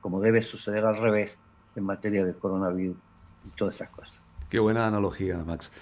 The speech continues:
Speaker 2: Estamos llegando al final de nuestra entrevista. Nos pasó rápido el tiempo. Queremos agradecerte tu buena disposición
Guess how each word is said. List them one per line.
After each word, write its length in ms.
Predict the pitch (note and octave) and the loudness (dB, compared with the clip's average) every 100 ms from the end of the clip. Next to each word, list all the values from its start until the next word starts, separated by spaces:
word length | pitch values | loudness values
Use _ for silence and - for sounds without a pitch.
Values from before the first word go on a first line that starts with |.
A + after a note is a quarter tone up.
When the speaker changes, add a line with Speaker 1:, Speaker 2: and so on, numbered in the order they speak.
| - - - | -20 -20 -10
Speaker 2:
Estamos 280 | A2+ C#3+ F#3+ | -4 -2 0
llegando 240 | F#3 F3 F#3 | 2 2 2
al 80 | |
final 600 | F3+ B2+ C#3 G#3 A#3+ D3 | 2 4 4 2 -2 -4
de 160 | G2+ G2+ | 2 2
nuestra 360 | A2 A2+ A2 G#2+ | 2 0 0 0
entrevista. 640 | G2+ G2 G2 A#2 - E3+ - - - - | 2 2 2 0 -2 -4 -6 -18 -20 -16
Nos 100 | - - | -12 -8
pasó 200 | D2+ D#2+ | -6 -2
rápido 320 | E2+ F#2 F2+ | -2 -2 -2
el 120 | F#2+ | 0
tiempo. 420 | G#2+ G#2 G#2 D3 - - - - - - | 2 2 2 -4 -4 -12 -16 -20 -20 -14
Queremos 960 | - G#2+ A2 A2 G2 F#2+ F2+ E2+ - - - - | -2 2 2 2 2 2 -2 -4 -8 -12 -18 -12
agradecerte 960 | D#2+ D2 C2+ C2 - A2 G#2+ D3+ A2 | -8 -4 -4 0 4 4 4 -2 -2
tu 220 | - - D#2+ | -4 -6 -6
buena 340 | C#2 G#2+ A2+ | 0 0 2
disposición 680 | G2+ G2 E2 F2+ - C#3 | -2 -4 -8 -4 0 0